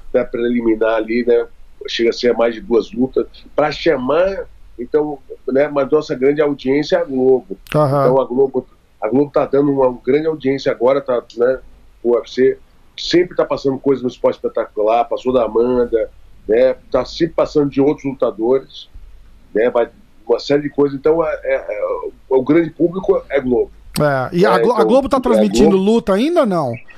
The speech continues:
Speaker 2: Eu tô fora do Brasil faz muito tempo. Eu lembro que a Globo transmitiu algumas, tá, chegou a transmitir, né?
Speaker 1: Transmitiu, transmitiu. Eles tão com direi-, eles, eles têm o direito de duas lutas.
Speaker 2: Por
Speaker 1: Duas
Speaker 2: ano?
Speaker 1: lutas ano.
Speaker 2: Ah,
Speaker 1: É,
Speaker 2: entendi.
Speaker 1: duas lu-,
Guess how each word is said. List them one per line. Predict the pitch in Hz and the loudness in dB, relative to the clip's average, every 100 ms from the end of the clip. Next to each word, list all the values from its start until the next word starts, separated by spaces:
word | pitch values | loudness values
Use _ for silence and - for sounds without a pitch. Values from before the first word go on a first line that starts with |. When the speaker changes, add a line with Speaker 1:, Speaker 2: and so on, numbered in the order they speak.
| - | -4
Speaker 2:
Eu | 185 | 0
tô | 277 | 0
fora | - 233 247 233 | 2 2 2 2
do | 190 | 2
Brasil | 190 175 214 | 2 2 2
faz | 214 165 | 0 2
muito | 202 254 214 | 2 2 0
tempo. | - 226 262 - 160 - - | 0 2 2 0 -2 -4 -4
Eu | 185 | 2
lembro | 202 262 - | 4 2 2
que | |
a | 220 | 0
Globo | 208 254 254 | 0 0 0
transmitiu | 294 262 285 - 277 | 0 0 0 2 4
algumas, | 233 170 202 254 214 165 - | 4 2 2 4 4 0 -2
tá, | 190 | -2
chegou | 175 190 185 | 0 0 2
a | 208 | 2
transmitir, | 208 180 160 151 139 | 0 -2 2 2 4
né? | 170 | 2
Speaker 1:
Transmitiu, | 190 175 175 | 2 0 0
transmitiu. | 160 151 143 143 135 - - - | 2 0 0 -2 -4 -6 -8 -4
Eles | 143 - | -4 0
tão | 175 | 0
com | 175 190 | 0 -2
direi-, | 160 160 170 | 0 0 -2
eles, | 165 147 - - | -6 -8 -10 -4
eles | 151 131 - | -4 -4 -2
têm | 160 | 0
o | |
direito | 165 156 156 | 2 0 0
de | - | -4
duas | 160 160 127 | 0 0 0
lutas. | 123 113 - 98 - - - - - - | -6 -6 -4 -8 -8 -16 -18 -20 -20 0
Speaker 2:
Por | 160 | 2
Speaker 1:
Duas | 175 - | 4 2
Speaker 2:
ano? | 156 131 | 0 0
Speaker 1:
lutas | 135 131 120 104 | -2 0 -2 0
ano. | 110 113 123 135 - - | 2 2 0 -2 -18 -4
Speaker 2:
Ah, | 151 151 123 | 0 4 4
Speaker 1:
É, | |
Speaker 2:
entendi. | 120 120 127 | 2 2 2
Speaker 1:
duas | 143 | 2
lu-, | 131 139 | -2 -6